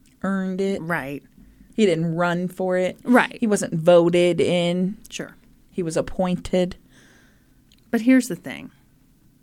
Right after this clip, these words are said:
Speaker 2: Mike really wanted to keep being district attorney. Like, he'd do anything to keep being district attorney.
Speaker 1: Like, make an example of these white guys at Duke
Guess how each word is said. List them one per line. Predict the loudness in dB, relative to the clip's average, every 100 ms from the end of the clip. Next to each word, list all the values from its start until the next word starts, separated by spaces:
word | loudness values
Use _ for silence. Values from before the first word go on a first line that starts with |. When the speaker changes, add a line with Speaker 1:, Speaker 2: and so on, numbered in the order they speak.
| _ -6
Speaker 2:
Mike | -2 0 0 -2 -10 -20 _ _ -20 -20 _ _ _ _ _ _
really | -4 4 8 8 10 10 10 10 10 12 10
wanted | 10 10 10 8 4
to |
keep | -2 0 4 4 4 6
being | 8 10 8
district | 6 4 0 -4 -2
attorney. | -4 2 4 4 2 -2 -16 _ _ _ _ _ _ _ 2
Like, | 2 2 -8 -20
he'd | -8 2 4 4 2
do | 4 8 8 6 -8 _ -2
anything | 4 6 8 8 6 4 2 0
to | -4
keep | -8 -4 2 2 2
being | 2 4 4
district | 2 0 -2 -8 -8
attorney. | -10 -8 -6 -2
Speaker 1:
Like, | 0 0 -2
make | -2 -2 -2
an | -6
example | -4 -2 -2 -2 -2 0
of | 0
these | -2 -6 -4
white | 0 0 0
guys | -4 -2 -4
at | -4 -6 _ _ _ -20 -12
Duke | -2 0 0